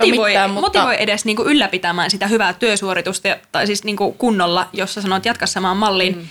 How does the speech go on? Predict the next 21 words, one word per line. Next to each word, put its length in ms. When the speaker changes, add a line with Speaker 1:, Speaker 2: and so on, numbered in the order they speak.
Speaker 3:
Eikä 220
se 140
kehitä 360
sua 300
työntekijänä 760
ollenkaan. 580
Niinku 280
se, 340
sä 160
et 100
opi 220
siitä, 380
että 200
mitä 260
sä 120
teet 260
oikein, 440
mitä 260
sä 120
teet 240
väärin. 440